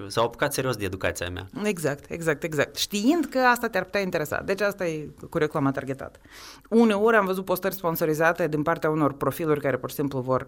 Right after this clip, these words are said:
Speaker 2: și, uh, au targetat categoria mea de vârstă și de, de interese, profiluri care pur și simplu vor urmăritori noi. Astea sunt lucruri. Deci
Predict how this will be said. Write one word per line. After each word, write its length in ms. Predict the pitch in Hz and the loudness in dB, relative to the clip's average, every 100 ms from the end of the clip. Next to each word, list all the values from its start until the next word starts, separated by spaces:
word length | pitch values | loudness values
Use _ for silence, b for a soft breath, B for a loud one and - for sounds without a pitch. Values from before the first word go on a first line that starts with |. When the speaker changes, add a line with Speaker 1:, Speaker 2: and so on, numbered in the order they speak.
| - | -2
Speaker 2:
și, 240 | - - 143 - | 0 0 0 0
uh, 80 | 143 | 0
au 140 | 143 151 | 2 2
targetat 520 | 147 143 135 151 147 | 2 2 2 2 0
categoria 500 | 151 131 139 139 143 | 0 -2 0 0 2
mea 120 | 139 | 0
de 100 | 131 | -2
vârstă 360 | 127 135 - 107 | -6 -8 -8 -8
și 160 | - | -8
de, 440 | 117 110 107 76 87 123 143 | -10 -8 -8 -6 -6 -6 -6
de 120 | 147 147 | -2 0
interese, 760 | 127 127 127 170 170 170 151 151 B B | 2 0 0 0 0 -2 -2 -4 B B
profiluri 340 | 151 160 160 | -4 2 2
care 160 | 165 156 | 2 0
pur 100 | 127 | 0
și 40 | 151 | -4
simplu 180 | 135 135 | -4 -2
vor 160 | 139 | 0
urmăritori 720 | 135 135 120 117 117 127 123 | 0 0 -2 -2 -2 0 2
noi. 440 | 131 175 170 151 - - - | 2 2 2 2 -6 -12 -4
Astea 240 | 147 - 139 | -2 2 0
sunt 160 | 143 | 0
lucruri. 420 | 135 147 110 110 - _ - - | -4 -2 -4 -6 -16 _ -20 -18
Deci 520 | - 151 143 - - | -2 0 0 -4 -8